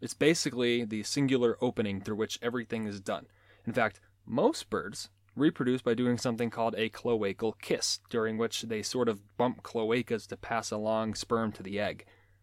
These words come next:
Ostriches, on the other hand, have what I like to call a butt tongue, because that's exactly what it looks like. It actually has a really interesting and extraordinary evolutionary history, um, uh, about, like,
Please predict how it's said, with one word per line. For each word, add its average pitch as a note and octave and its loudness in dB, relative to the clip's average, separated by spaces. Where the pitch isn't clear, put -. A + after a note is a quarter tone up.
Ostriches, A2 0
on G2 -2
the F#2+ -4
other F#2+ -4
hand, G#2 -4
have A2+ 2
what A#2 -2
I D3 0
like D3+ -2
to - -6
call C#3 0
a A2+ -2
butt G#2 0
tongue, F#2+ 0
because A2 -4
that's A2 -4
exactly G2+ -2
what F#2+ -4
it F#2+ -6
looks F#2+ -8
like. E2+ -10
It - 0
actually F#3+ 6
has C3 4
a G#2+ 2
really B2 2
interesting A#2+ -2
and G#2 -2
extraordinary A2 -2
evolutionary G#2+ -4
history, A2 -4
um, G2 -4
uh, G2 -6
about, G#2+ -4
like, G2+ -8